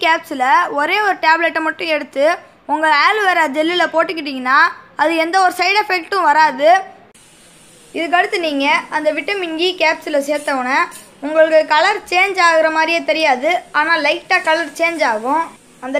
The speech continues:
டேப்லெட்டை கலந்துட்ட உடனே நல்லா அந்த ஜெல்லை நல்லா mix பண்ணி விட்டுக்கோங்க. Mix பண்ணாதான் அந்த எல்லா ஜெல்லுக்கும் ஒரு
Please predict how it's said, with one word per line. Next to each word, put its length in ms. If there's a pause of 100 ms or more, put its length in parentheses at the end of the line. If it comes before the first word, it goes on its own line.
டேப்லெட்டை 480
கலந்துட்ட 440
உடனே 200 (460)
நல்லா 340
அந்த 160 (140)
ஜெல்லை 380 (280)
நல்லா 260
mix 220
பண்ணி 180
விட்டுக்கோங்க. 440 (380)
Mix 260
பண்ணாதான் 440
அந்த 120 (120)
எல்லா 140 (100)
ஜெல்லுக்கும் 440
ஒரு 100